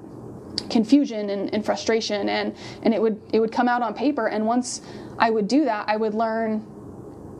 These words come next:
"Hey, it's not so bad." Like, you know, these, these things that I sit with and go over, over and over and over in your head,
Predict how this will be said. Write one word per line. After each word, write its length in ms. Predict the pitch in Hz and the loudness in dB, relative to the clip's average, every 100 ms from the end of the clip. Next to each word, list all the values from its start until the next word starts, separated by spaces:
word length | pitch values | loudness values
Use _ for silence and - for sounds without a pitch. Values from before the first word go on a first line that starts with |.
| - - - - - | -16 -16 -14 -14 -10
"Hey, 180 | - 320 | 0 2
it's 120 | - | 2
not 120 | 262 254 | -2 0
so 100 | 208 | 0
bad." 360 | 214 - - - - - - - | 0 -2 -8 -12 -14 -12 -6 0
Like, 280 | 214 208 - - | 0 -2 -8 2
you 100 | 262 | 4
know, 120 | 247 226 | 6 2
these, 180 | 233 | -2
these 200 | - 247 | 2 0
things 300 | - 285 294 | 4 4 6
that 100 | 240 | 2
I 80 | 214 | -2
sit 320 | 208 - 294 | -4 0 2
with 320 | 247 196 208 - | 2 0 -4 -2
and 200 | 226 214 | 0 2
go 100 | 214 | 4
over, 440 | 247 226 214 - - | 4 2 -2 -2 2
over 280 | 254 220 208 | 2 2 0
and 100 | 214 | 0
over 160 | 214 | 2
and 80 | 214 | 0
over 160 | 214 214 | 0 -2
in 60 | |
your 80 | 202 | -2
head, 420 | 220 285 226 214 | 2 2 2 -2